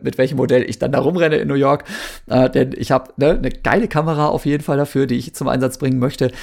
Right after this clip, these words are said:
für den Podcast. Leider hab ich's nicht geschafft, mir ein neues, vernünftiges, transportables Mikrofon zu organisieren. Ich werd versuchen, das mit der Voice-Memo-Funktion des Handys aufzunehmen, den Live-Podcast beim New York-Marathon, ne? Aber ja,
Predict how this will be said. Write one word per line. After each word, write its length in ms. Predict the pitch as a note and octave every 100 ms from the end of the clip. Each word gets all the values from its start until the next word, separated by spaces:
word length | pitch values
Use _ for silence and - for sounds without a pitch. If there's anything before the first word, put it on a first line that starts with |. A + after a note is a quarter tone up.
| - -
für 140 | -
den 140 | A#2+ A#2
Podcast. 420 | F3 - D#3+ D#3+
Leider 140 | C3+
hab 80 | B2
ich's 140 | C3 -
nicht 140 | D#3
geschafft, 360 | B3+ - D#3+ -
mir 80 |
ein 40 | C#3
neues, 420 | C#3 C#3 - - _
vernünftiges, 680 | _ C3+ C3 A#2+ B2+ B2+ -
transportables 680 | - A#2 - A#2+ B2+ B2 A#2
Mikrofon 380 | D#3 D3 - C3+
zu 120 | -
organisieren. 460 | B2+ C3 A#2 C#3
Ich 160 | - -
werd 140 | A#2+
versuchen, 340 | - A2+ C3 C3+
das 160 | A#2+
mit 160 | - -
der 240 | B2 A#2 - - - -
Voice-Memo-Funktion 1120 | A2 D3+ - C3+ C3+ C3+ C3 A#2+ - C3+ A#2+
des 220 | G#2+ -
Handys 400 | C#3+ C4 A3+ G#3+
aufzunehmen, 760 | - D3+ F3+ - E3 D3+ E3+ D#3
den 280 | C3 C3+ -
Live-Podcast 1000 | A#2+ G#2 D#3+ F3 - C#3 - C3+ C3+ -
beim 240 | A2+ C#3+
New 80 | C#3
York-Marathon, 720 | A2+ B2 C3 C3+ C3 C#3 C3 C3 - - -
ne? 300 | - D3+ F#3 - _ _ _ _ _ _ - - _
Aber 560 | A#2+ C3 B2 A#2+ A2+ -
ja, 220 | A#2 D2